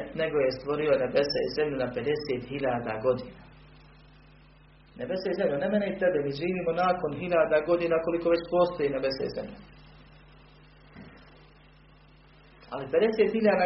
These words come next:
godina prije nego je stvorio nebesa, železne ploče petsto godina debele i stanovnike na njima, i zemlje, zemana sedam,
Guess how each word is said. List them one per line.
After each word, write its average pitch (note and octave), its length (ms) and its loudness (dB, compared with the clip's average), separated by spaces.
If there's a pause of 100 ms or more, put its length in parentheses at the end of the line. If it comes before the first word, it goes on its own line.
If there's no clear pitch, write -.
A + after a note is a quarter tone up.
godina G3 240 6 (100)
prije G#3 180 6
nego G3 180 4
je F3+ 180 4
stvorio G3 400 8
nebesa, F3 380 6 (3000)
železne E3+ 420 0 (120)
ploče E3 280 4 (100)
petsto D3+ 300 2 (120)
godina C#3+ 260 0 (100)
debele C3+ 300 2 (960)
i - 100 -8
stanovnike F3+ 640 4
na E3+ 120 6
njima, C3 200 -2 (1700)
i - 20 -4 (120)
zemlje, F#3 320 8 (220)
zemana F3+ 380 8 (100)
sedam, - 280 4